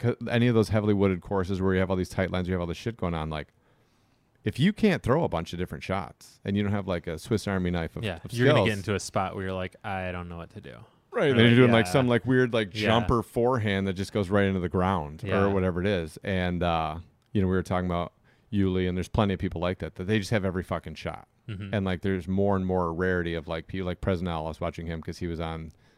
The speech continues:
Speaker 1: Central Coast almost the entire time. Like, he's
Speaker 2: Mm-hmm.
Speaker 1: a backhand specialist, right? Like,
Speaker 2: Yep.
Speaker 1: that's what, uh,
Speaker 2: Yep.
Speaker 1: Colin calls it when you don't have a forehand.
Speaker 2: Yeah. <laughs>
Speaker 1: Like, he's a backhand specialist.
Speaker 2: <laughs>
Speaker 1: And, uh, I was just thinking, like,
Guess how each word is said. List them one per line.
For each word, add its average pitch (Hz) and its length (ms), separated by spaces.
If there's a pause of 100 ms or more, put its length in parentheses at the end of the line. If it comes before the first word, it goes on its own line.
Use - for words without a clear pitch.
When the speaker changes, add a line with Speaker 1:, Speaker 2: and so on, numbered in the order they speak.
Speaker 1:
Central 92 260
Coast 82 280 (180)
almost 85 320
the 85 60
entire 80 320
time. 78 260 (160)
Like, 90 100
he's 104 140
Speaker 2:
Mm-hmm. 95 60
Speaker 1:
a 85 40
backhand 80 520
specialist, - 720
right? 85 100
Like, 82 100
Speaker 2:
Yep. 117 160
Speaker 1:
that's 92 240
what, 87 300
uh, 80 320
Speaker 2:
Yep. 151 180 (220)
Speaker 1:
Colin 95 340
calls 85 220
it - 100
when 90 100
you 87 60
don't 85 200
have 85 120
a 80 60
forehand. 80 440
Speaker 2:
Yeah. - 280
<laughs> - 60 (260)
Speaker 1:
Like, 107 100
he's 127 180
a 135 40
backhand 110 540
specialist. - 680 (220)
Speaker 2:
<laughs> - 220
Speaker 1:
And, 95 340
uh, 85 280
I 92 60
was 95 100
just 101 140
thinking, 101 320
like, 85 240